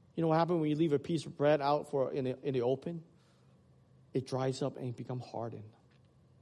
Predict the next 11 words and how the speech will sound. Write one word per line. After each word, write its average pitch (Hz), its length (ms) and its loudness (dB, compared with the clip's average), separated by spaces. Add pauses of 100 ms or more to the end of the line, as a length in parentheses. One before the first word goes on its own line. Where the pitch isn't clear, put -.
(1700)
See, 147 60 -6
sin 180 280 0
is 135 160 -2
more 139 220 0
like 123 220 -2
that 131 200 -2
than 117 120 -6
like 120 200 -6
ice. 135 300 -8
You 127 120 -8
know, 160 140 -6